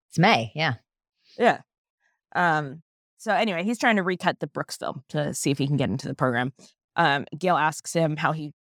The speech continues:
Speaker 2: feels about the way that things were left between him and Gretchen because, as she tells him, Gretchen is leaving town, so this is the last chance for them to talk.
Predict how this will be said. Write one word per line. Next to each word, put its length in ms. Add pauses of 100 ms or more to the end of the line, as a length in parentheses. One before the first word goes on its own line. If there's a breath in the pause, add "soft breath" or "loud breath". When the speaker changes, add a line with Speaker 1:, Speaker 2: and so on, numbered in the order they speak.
(240)
Speaker 2:
feels 240
about 180
the 60
way 120
that 200
things 480
were 140
left 300
between 300
him 160
and 120
Gretchen 460 (340)
because, 380
as 140
she 140
tells 300
him, 340 (440)
Gretchen 440
is 360
leaving 320
town, 440
so 160
this 180
is 80
the 100
last 260
chance 260
for 100
them 160
to 100
talk. 360